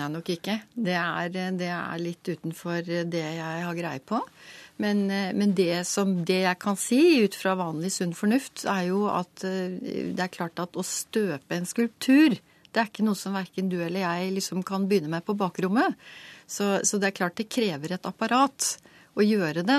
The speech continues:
og det krever en, en, eh, viss profesjonalitet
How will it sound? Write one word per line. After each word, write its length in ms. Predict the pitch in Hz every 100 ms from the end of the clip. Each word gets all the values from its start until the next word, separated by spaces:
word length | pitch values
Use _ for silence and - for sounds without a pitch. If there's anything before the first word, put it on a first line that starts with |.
| 233
og 80 | 185
det 80 | 196
krever 500 | - 185 151 170 185
en, 200 | - 180 180 180
en, 520 | 175 175 - 180 175 170
eh, 1600 | 170 170 170 165 175 190 190 180 185 180 180 175 - - - 101 165
viss 180 | 180 -
profesjonalitet 1400 | - 185 196 185 196 185 175 196 - 190 165 190 - -